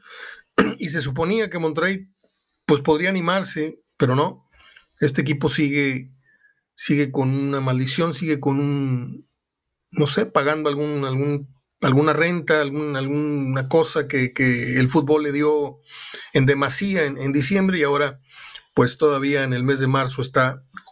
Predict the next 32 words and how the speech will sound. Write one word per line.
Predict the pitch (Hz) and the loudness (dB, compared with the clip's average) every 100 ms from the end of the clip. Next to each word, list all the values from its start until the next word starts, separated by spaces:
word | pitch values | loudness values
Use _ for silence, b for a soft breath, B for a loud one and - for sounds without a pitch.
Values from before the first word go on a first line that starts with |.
| _ _ | _ _
pagando | 151 131 135 135 | 2 2 0 -2
esos | 131 135 - | -2 -2 -2
intereses, | 127 123 123 123 - 127 - - B B B | -2 2 2 2 0 0 -2 -4 B B B
como | - 120 120 | 0 2 4
cuando | 123 151 | 2 2
uno | 151 | 2
se | 131 - | 2 2
va | 143 | 2
de | 147 | 0
vacaciones, | 127 120 127 151 147 139 | 0 -2 0 0 0 0
se | 127 | 0
da | 143 | 0
la | 135 | 0
gran | 139 139 | -2 0
vida, | 147 151 147 - B B B B B B | 2 2 -2 -8 B B B B B B
y | 131 | 4
después | 127 123 - 185 190 | 4 2 0 2 2
a | 139 127 | -2 -2
pagar | 131 110 135 165 165 | -2 0 2 0 0
el | 147 | -2
avión | 120 127 147 147 | -4 -2 -2 -2
y | |
a | 131 | -4
pagar | 123 117 147 165 156 | -2 0 0 0 -4
con | 147 | -4
intereses | 135 131 127 135 147 127 - _ B B B B | -2 2 2 2 0 -2 -2 _ B B B B
cada | 151 135 | 2 4
mes | 127 123 - - _ _ B B B - | 2 0 -2 -6 _ _ B B B 2
los | 120 | 2
gastos | 123 127 - 117 | 2 0 -2 -2
de | |
hotel. | 110 120 110 | 0 -2 -2